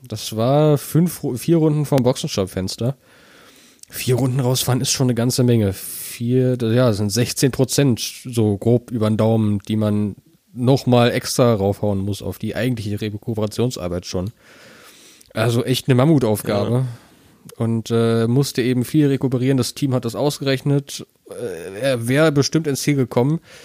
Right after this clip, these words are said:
Speaker 1: Kurz nachdem Rosenqvist das Auto dann aber gewechselt hatte, naja, kam eben das Feld von hinten und er meinte, ich hätte die Jungs aufgehalten.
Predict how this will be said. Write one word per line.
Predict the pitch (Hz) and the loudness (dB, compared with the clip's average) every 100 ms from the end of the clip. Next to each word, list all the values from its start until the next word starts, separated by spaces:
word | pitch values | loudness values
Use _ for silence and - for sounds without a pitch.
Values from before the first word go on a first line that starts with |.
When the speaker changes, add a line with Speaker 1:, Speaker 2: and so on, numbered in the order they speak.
| - - - - - _ _ - - | -20 -20 -20 -20 -20 _ _ -20 -6
Speaker 1:
Kurz | - 131 - - 123 | 0 0 0 -4 -4
nachdem | 139 131 120 - 135 131 131 127 123 123 120 | -2 0 0 -2 2 4 4 2 2 0 0
Rosenqvist | 120 113 120 110 | 0 0 -4 -4
das | 98 | -2
Auto | 117 120 | 0 2
dann | 117 110 | 2 2
aber | 113 110 | 2 0
gewechselt | 107 110 - 113 - | 0 -2 -2 -4 -2
hatte, | 113 117 110 90 - 80 95 104 92 - - | -2 0 0 -2 -8 -14 -10 -10 -10 -16 -12
naja, | 110 101 98 | -6 -2 -4
kam | - 113 117 | -2 0 0
eben | 113 110 | 0 0
das | 101 - | -2 0
Feld | 123 123 | 0 2
von | 120 | 0
hinten | 107 127 113 127 120 | 2 2 2 2 2
und | 107 104 - - - | 2 -2 -6 -10 -4
er | 110 | 0
meinte, | 107 110 110 | 2 2 2
ich | 107 - | -2 -2
hätte | 104 113 | -2 -2
die | |
Jungs | 104 107 | 0 -2
aufgehalten. | 98 113 - 104 104 104 107 | 0 -2 0 2 2 2 0